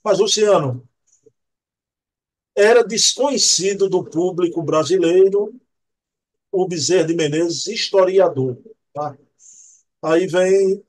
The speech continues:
o teu trabalho e, né, discutindo isso,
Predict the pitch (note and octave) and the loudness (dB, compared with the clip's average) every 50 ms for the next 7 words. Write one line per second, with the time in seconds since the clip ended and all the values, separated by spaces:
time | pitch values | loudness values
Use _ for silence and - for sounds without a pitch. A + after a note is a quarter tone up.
0 | - _ _ _ _ - G3 - - F#3+ F#3 F#3+ G3 G3+ G3+ F#3 D3+ E3+ F3 F#3 | -20 _ _ _ _ -10 -8 0 2 2 2 2 2 2 2 4 4 4 4 4
1 | G3 G3+ G#3 G#3 G3+ G3 F3+ E3 E3 E3+ F3 F3 F3+ F#3 F#3 F#3 F#3+ F#3+ G3 F#3+ | 4 4 4 4 4 4 4 4 2 0 -2 -2 -2 0 2 2 4 2 2 0
2 | - _ _ _ _ _ - E3 D#3+ D#3 D#3+ E3 D#3+ D3+ - - D3+ F#3 F#3+ - | -4 _ _ _ _ _ -8 -4 -4 -2 -2 -2 -4 -6 -10 -12 -8 -4 -2 -2
3 | - G3 F#3 - - F#3 F3+ E3+ E3+ D#3 D3+ E3 F3+ F3+ F3+ - G3 F#3 | 0 -2 -4 -4 -2 -6 -2 -2 0 0 0 0 -2 -2 -4 -6 -8 -10